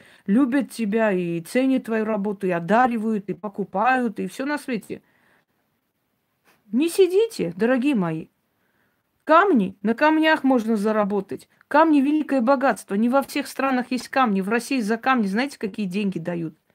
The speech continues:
В России камней нету. Здесь блочные дома искусственные. Испокон веков строили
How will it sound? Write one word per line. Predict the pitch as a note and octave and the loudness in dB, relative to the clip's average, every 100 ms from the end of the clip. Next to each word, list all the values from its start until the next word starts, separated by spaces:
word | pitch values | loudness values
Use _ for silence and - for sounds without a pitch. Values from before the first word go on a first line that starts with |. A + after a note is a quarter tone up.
| _ _ _ _ _ | _ _ _ _ _
В | A3 | -4
России | B3 - D4 | -4 0 0
камней | D4 D#4 C#4+ C#4 | 4 4 4 4
нету. | D4 B3+ G3+ A#3+ G3 _ _ _ _ _ _ _ _ _ _ _ | 2 2 -2 -6 -8 _ _ _ _ _ _ _ _ _ _ _
Здесь | G3+ C4 - - | -4 -2 -4 -4
блочные | G#3+ C4+ D#4 - A3 G#3+ | 2 4 4 2 -2 0
дома | A#3+ A#3+ G#3+ | 0 2 0
искусственные. | G3 - G3+ F#3+ - F3 E3 E3 - _ _ _ _ _ _ _ _ _ _ _ _ _ _ | -2 -6 -12 -12 -12 -10 -8 -10 -14 _ _ _ _ _ _ _ _ _ _ _ _ _ _
Испокон | A#3+ G3+ C4 B3 C#4 A#3 | -2 0 0 2 2 2
веков | A#3+ E4+ - | 2 -2 -4
строили | - C4+ C4+ A3+ G#3 | -2 0 2 2 -2